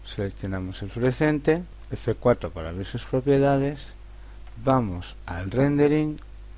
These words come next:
materiales, clicamos en la flecha verde, vamos a agregar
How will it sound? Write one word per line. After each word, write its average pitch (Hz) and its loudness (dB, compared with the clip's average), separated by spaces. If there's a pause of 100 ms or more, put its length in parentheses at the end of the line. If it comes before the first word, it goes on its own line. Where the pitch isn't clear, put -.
materiales, 123 2 (400)
clicamos 131 0
en 101 -2
la 98 -2
flecha 123 -4
verde, 104 -2 (540)
vamos 117 -2
a 127 2
agregar 110 2